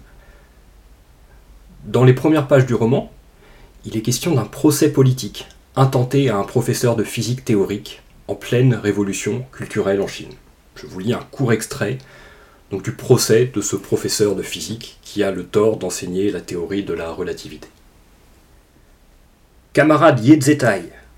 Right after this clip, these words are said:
vous êtes un expert en sciences mécaniques. Vous devez bien vous rendre compte que la force unie contre laquelle vous résistez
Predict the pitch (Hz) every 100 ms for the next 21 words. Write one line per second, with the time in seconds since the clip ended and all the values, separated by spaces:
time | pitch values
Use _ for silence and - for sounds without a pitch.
0 | _ - - 131 135 147 - 165 131 127
1 | 147 131 131 131 120 - - - _ -
2 | - - 107 101 101 117 147 127 107 151
3 | 147 - - 180 - - - - 95 -
4 | - 143 - - 185 190 143 - - 104
5 | 110 120 98 98 95 92 107 - 123